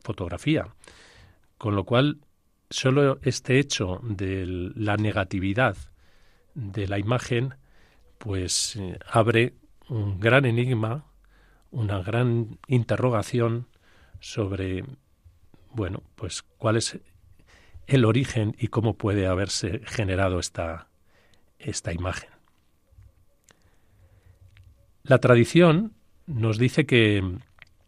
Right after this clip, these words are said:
este lienzo cubrió el cuerpo de Jesucristo en la sepultura.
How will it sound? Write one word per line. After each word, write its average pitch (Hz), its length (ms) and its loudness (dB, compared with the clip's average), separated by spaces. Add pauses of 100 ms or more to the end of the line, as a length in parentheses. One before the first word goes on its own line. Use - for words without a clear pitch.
(500)
este 131 240 0
lienzo 139 680 4
cubrió 113 340 2
el 139 100 2
cuerpo 87 320 -6
de 90 80 -2
Jesucristo 135 800 -2 (160)
en 123 160 2
la 98 80 -2
sepultura. 104 640 -2